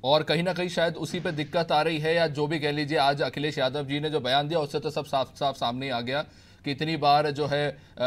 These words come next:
लिस्ट का आदान प्रदान हुआ, लेकिन किसी नतीजे पर दोनों ही दल नहीं पहुंच पा रहे हैं। तो हर एक किसी के मन में यही सवाल है कि साहब, क्यों, क्यों एक, अ,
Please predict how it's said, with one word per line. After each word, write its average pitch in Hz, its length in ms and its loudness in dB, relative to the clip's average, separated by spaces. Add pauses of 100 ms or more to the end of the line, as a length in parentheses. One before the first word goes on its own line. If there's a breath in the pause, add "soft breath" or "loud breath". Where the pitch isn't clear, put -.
(120)
लिस्ट 139 400 -4
का 143 160 2
आदान 139 340 2
प्रदान 147 340 0
हुआ, 156 160 2
लेकिन 170 220 -2
किसी 165 220 -6
नतीजे 151 380 -4
पर 190 200 0
दोनों 156 300 0
ही 165 60 0
दल 175 140 0
नहीं 165 180 -2
पहुंच 135 240 -4
पा 113 160 -2
रहे 123 120 -2
हैं। 147 240 -6 (280 soft breath)
तो 160 80 2
हर 170 100 4
एक 196 140 0
किसी 208 200 -4
के 196 80 0
मन 185 120 -2
में 196 120 -2
यही 180 180 0
सवाल 170 360 2
है 196 60 -2
कि 190 140 -8
साहब, 180 320 0
क्यों, 220 280 -2 (440 soft breath)
क्यों 127 220 0
एक, 185 400 0
अ, 139 260 4